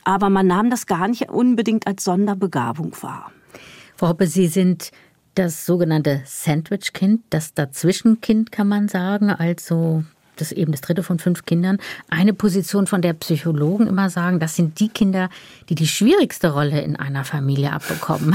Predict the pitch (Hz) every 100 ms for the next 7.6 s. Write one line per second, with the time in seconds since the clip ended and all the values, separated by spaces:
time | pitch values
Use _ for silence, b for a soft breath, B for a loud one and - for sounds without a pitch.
0 | 185 - 180 175 185 160 170 160 165 160
1 | 170 160 170 180 160 160 156 151 185 190
2 | 175 160 165 151 143 175 262 170 180 B
3 | B B B B 143 196 165 165 160 160
4 | - 156 151 151 - 131 - 143 127 -
5 | - 147 143 131 - - 196 196 226 220
6 | 180 151 160 170 175 156 151 143 143 143
7 | 135 127 139 190 196 233